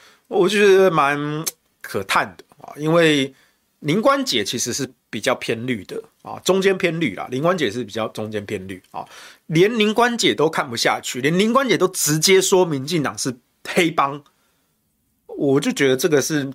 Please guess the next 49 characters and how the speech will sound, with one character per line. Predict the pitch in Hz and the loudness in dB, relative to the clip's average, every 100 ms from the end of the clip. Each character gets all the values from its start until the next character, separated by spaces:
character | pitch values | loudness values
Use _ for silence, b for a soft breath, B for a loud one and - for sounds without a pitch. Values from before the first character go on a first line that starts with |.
| - | -6
太， | 151 123 110 104 _ - - _ _ _ _ _ - | -2 0 -2 -6 _ -12 -12 _ _ _ _ _ -8
真 | 156 | -6
的 | 135 | -6
是 | |
太 | 139 143 | -4 -6
离 | 104 104 | -6 -12
谱 | - - - | -12 -12 -14
了 | - - | -16 -18
啊， | 107 | -14
也 | 113 | -12
真 | 117 139 | -2 -2
的 | |
非 | 131 | 2
常 | 131 120 | 0 0
令 | 127 | -4
人 | 107 98 98 107 _ - | -4 -6 -10 -18 _ -4
痛 | 175 117 | -2 -2
心 | - 110 107 | -6 -6 -10
啊， | - _ _ _ - | -14 _ _ _ -14
啊， | - - B B B B B B B B | -14 -14 B B B B B B B B
所 | - 254 | -2 2
以 | 285 254 208 170 156 - _ _ _ _ - | 4 4 2 2 -2 -6 _ _ _ _ -2
整 | 170 139 131 | 0 0 2
个 | 175 170 160 151 | 4 6 6 4
民 | 151 160 | 2 0
进 | 233 170 | -2 -2
党 | 104 | -2
啊， | - 101 | -4 -8
为 | - 185 | 2 4
了 | 131 | 4
这 | 120 147 | 2 0
件 | 151 | 0
事 | 135 - 131 | 0 -2 -2
情， | - - 101 | -4 -4 -8
我 | 120 | -4
觉 | 127 | 0
得 | 127 | 0
他 | 165 | 0
们 | 143 123 | -4 -6
确 | - 147 | -2 -2
实 | 123 | -2
付 | 123 | -6
出 | 131 131 | -6 -2
了 | 117 | -4
很 | 110 | -4
大 | - 98 | -4 -4
的 | |
代 | 92 98 | -2 -6
价， | 90 - | -4 -8